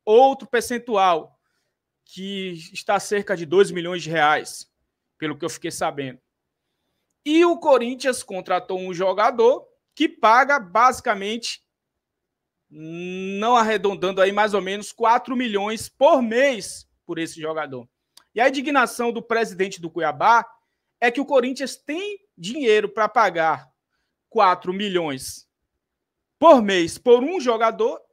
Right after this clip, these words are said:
e não tem dinheiro pra pagar dois milhões ao jogador, essa dívida, referente a essa dívida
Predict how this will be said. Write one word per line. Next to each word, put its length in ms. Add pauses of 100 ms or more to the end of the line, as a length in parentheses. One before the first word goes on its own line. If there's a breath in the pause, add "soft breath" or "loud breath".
(140)
e 140
não 240
tem 260
dinheiro 380
pra 160
pagar 280
dois 260
milhões 420
ao 160
jogador, 460
essa 240
dívida, 420
referente 420
a 40
essa 200
dívida 400